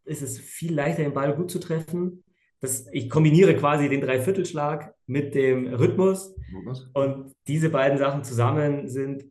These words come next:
Speaker 1: Gold wert. Also das ist wirklich, ähm, es ist, der Ball geht schon weit genug. Also man beobachtet das immer wieder, äh, wenn man nicht so feste, der, und trifft dafür den Ball gut und in einem guten Tempo und so, äh, dann geht der Ball genauso weit, wenn ich draufhaue und treffe ihn schlecht. Also das,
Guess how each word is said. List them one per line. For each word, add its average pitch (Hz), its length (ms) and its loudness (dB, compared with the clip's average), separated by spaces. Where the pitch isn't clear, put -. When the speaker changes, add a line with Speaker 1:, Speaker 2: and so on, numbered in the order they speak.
Speaker 1:
Gold 143 300 6
wert. 160 260 2
Also 120 160 -2
das 117 140 2
ist 113 100 -4
wirklich, 127 540 0
ähm, 120 480 -4
es 120 200 -14
ist, - 340 -14
der 135 80 -6
Ball 147 200 0
geht 165 180 2
schon 117 160 0
weit 104 160 0
genug. 107 240 -2
Also 123 160 -4
man 135 220 -4
beobachtet 165 340 0
das 160 80 -4
immer 160 260 -4
wieder, 156 400 -2
äh, 127 120 -4
wenn 117 100 0
man 147 140 0
nicht 190 160 2
so - 80 -4
feste, 170 360 -8
der, 143 120 -2
und 139 300 -8
trifft 202 200 0
dafür 139 180 -2
den 117 120 0
Ball 120 240 0
gut 165 240 -2
und 131 140 -10
in 139 120 -8
einem 139 140 -6
guten 175 220 -6
Tempo 160 360 -4
und 147 120 -6
so, 160 300 -4
äh, 131 160 -4
dann 127 140 -4
geht 113 120 -2
der - 60 -2
Ball 143 120 0
genauso 156 300 0
weit, 143 100 -2
wenn 135 100 -4
ich 131 80 -10
draufhaue 135 420 0
und 113 80 -4
treffe 123 160 -6
ihn 117 60 -4
schlecht. 101 380 -6
Also 120 200 -2
das, - 400 -2